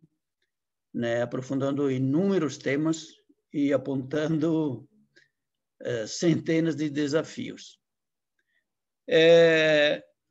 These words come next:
eu creio que, é, a grande questão, um dos grandes desafios nossos,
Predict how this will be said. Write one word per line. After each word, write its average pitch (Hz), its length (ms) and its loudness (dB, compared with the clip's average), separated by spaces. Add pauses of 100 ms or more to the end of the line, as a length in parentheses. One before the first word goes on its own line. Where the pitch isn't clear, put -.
(1000)
eu 247 140 2
creio 220 400 2
que, 185 680 2 (1700)
é, 135 560 2 (480)
a 202 80 -2
grande 254 280 4
questão, 185 480 0
um 170 440 0
dos 190 140 -4
grandes 220 300 2
desafios 156 520 -2
nossos, - 640 -6